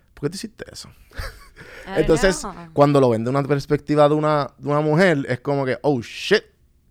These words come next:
Speaker 1: ¿Te entiendes? Como
Speaker 2: Sí,
Speaker 1: que
Speaker 2: eso es otra cosa también que, eh, no era algo que nosotras estábamos esperando cuando hicimos el podcast para nada.
Speaker 1: Claro.
Speaker 2: Y la cantidad de hombres que nos escriben como que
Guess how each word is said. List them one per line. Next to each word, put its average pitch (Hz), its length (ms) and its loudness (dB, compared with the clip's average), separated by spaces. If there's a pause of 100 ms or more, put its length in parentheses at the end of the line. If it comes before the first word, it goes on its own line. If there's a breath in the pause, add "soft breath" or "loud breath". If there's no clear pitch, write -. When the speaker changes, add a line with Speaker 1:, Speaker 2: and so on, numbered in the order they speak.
Speaker 1:
¿Te 123 80 -10
entiendes? 123 480 -2
Como 131 240 -4
Speaker 2:
Sí, 127 60 -8
Speaker 1:
que 127 160 0
Speaker 2:
eso - 140 -6
es 302 60 -4
otra 302 160 -12
cosa 262 220 -12
también 226 380 -12
que, 185 680 -14
eh, 160 520 -12 (640)
no 208 280 -8
era 214 200 -6
algo 214 180 -8
que 208 100 -12
nosotras 185 400 -12
estábamos 180 380 -10
esperando 165 440 -12
cuando 160 200 -16
hicimos 165 300 -16
el 160 80 -16
podcast 160 400 -16
para 160 160 -12
nada. 156 220 -14
Speaker 1:
Claro. 113 320 -4 (420 soft breath)
Speaker 2:
Y 185 280 -12
la 190 160 -10
cantidad 180 480 -10
de 180 100 -6
hombres 175 360 -12
que 185 120 -16
nos 175 120 -16
escriben 156 720 -14
como 156 320 -14
que 143 540 -12